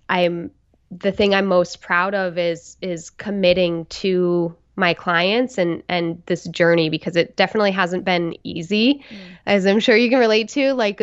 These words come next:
Speaker 1: starting your own thing isn't easy, but that's just the thing about it, is it's not my thing. You know, this is,
Speaker 2: Mm.
Speaker 1: this is for the girls that I serve, and this is for them. So I'm just really proud of creating this space that has already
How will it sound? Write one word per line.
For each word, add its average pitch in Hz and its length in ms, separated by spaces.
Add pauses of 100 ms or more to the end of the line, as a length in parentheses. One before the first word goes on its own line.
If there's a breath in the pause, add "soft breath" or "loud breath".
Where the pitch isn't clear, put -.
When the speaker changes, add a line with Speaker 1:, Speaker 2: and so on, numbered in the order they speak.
Speaker 1:
starting 202 400
your 190 160
own 196 220
thing 190 340
isn't 190 240
easy, 220 320
but 180 220
that's 175 200
just - 200
the 185 40
thing 175 220
about 180 300
it, 185 120
is 170 60
it's - 180
not 190 200
my 180 200
thing. - 360 (200)
You 185 160
know, 170 120
this 170 220
is, 180 360
Speaker 2:
Mm. 175 120 (200)
Speaker 1:
this - 180
is 180 100
for 190 160
the 185 100
girls 175 600 (120)
that 175 120
I 165 460 (180)
serve, 175 560
and 165 260
this 165 160
is 175 120
for 175 180
them. 165 540
So 165 420 (300 loud breath)
I'm 190 80
just 185 180
really 190 500
proud 180 360
of 175 160
creating 175 480
this 170 180
space 165 380
that 175 160
has 170 200
already 165 720